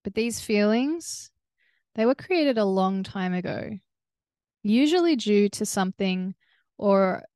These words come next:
several things that happened in your past that had you feel a certain way.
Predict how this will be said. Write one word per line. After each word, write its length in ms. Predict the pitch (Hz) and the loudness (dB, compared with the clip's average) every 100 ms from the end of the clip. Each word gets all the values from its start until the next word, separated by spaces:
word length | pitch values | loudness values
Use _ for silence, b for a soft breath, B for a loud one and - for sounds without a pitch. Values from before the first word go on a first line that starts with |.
| _ | _
several 420 | - 220 196 185 | -6 -4 -2 -4
things 680 | 180 180 175 220 262 - - _ | -6 -8 -8 -8 -10 -12 -18 _
that 140 | 202 185 | -2 0
happened 440 | 190 - 190 185 | 0 0 -2 -2
in 100 | 185 | -4
your 120 | 196 | -2
past 720 | - 180 - 302 - - - _ _ _ _ _ _ _ - | -4 -4 -6 -8 -14 -18 -20 _ _ _ _ _ _ _ -4
that 140 | 214 | 0
had 180 | 208 196 | 2 2
you 140 | 196 | 0
feel 320 | - 202 185 185 | -2 -2 -2 -2
a 40 | |
certain 380 | - 180 185 180 | -4 -6 -6 -6
way. 400 | 185 175 208 | -6 -6 -10